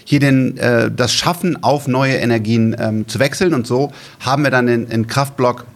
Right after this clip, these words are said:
investiert. Aber fangen wir doch noch mal ganz vorne an. Ähm, ich finde es immer spannend, jede, jede, äh, jedes Unternehmen hat meistens eine wirklich interessante Geschichte. Du hast nämlich gar nicht mit Energiespeichern angefangen.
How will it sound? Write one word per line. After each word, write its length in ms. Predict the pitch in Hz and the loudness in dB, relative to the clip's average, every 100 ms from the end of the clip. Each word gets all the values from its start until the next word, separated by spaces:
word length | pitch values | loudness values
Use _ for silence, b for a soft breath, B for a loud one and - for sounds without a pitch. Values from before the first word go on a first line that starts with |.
| - | -4
investiert. 640 | 123 120 113 - 123 92 - B B B B B - - _ | 0 2 0 0 -2 -2 -6 B B B B B -20 -20 _
Aber 200 | 131 143 | 0 0
fangen 280 | 139 196 220 | 0 -2 0
wir 80 | |
doch 100 | 185 | 0
noch 180 | 165 156 | 0 -2
mal 440 | 139 143 147 143 139 - - | 2 2 2 0 -6 -16 -4
ganz 300 | 123 135 - | 0 2 0
vorne 400 | - 165 208 156 | 0 2 2 0
an. 340 | 113 127 147 - | 0 0 0 0
Ähm, 400 | 131 131 127 - | 2 2 0 -2
ich 100 | - | -4
finde 140 | 127 139 | -2 0
es 60 | |
immer 100 | 139 | -2
spannend, 260 | 135 151 156 | 0 -2 0
jede, 360 | 127 156 147 120 | 2 2 2 0
jede, 600 | 127 143 139 123 135 127 | 0 2 4 4 2 0
äh, 60 | 120 | 0
jedes 180 | 123 143 | 0 0
Unternehmen 380 | 135 127 147 143 | 0 0 2 0
hat 80 | |
meistens 340 | 117 123 143 135 | 2 0 0 -2
eine 200 | 123 113 | 0 0
wirklich 240 | 131 117 | -2 -2
interessante 500 | 117 117 110 127 123 | -4 -6 -4 -2 -2
Geschichte. 340 | 110 156 170 147 | -2 0 0 0
Du 140 | 104 | 0
hast 160 | 156 165 | 0 0
nämlich 220 | 143 - | -2 0
gar 140 | 120 | -2
nicht 120 | 123 | -2
mit 100 | 117 | -4
Energiespeichern 840 | - 120 110 160 - 123 120 117 110 | 0 0 0 -2 0 -2 0 -2 -2
angefangen. 640 | 156 190 139 113 113 160 | 0 0 0 0 0 0